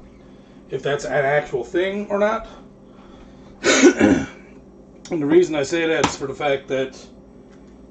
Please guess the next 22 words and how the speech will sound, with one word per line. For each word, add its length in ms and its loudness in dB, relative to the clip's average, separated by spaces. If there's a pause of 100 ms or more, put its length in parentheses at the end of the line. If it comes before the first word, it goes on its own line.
(1700)
it 320 0
had 180 6
nothing 260 2
to 60 0
do 220 8
with, 140 2
like, 360 -2
"I'm 160 2
still 280 -2
hungry." 500 -2
It 60 0
was, 160 -2
had 260 -4
more 480 2
to 120 -12
do 180 -4
with, 200 0
"I 140 -4
wanna 200 -4
taste 360 -8
that 160 -6
again," 380 -10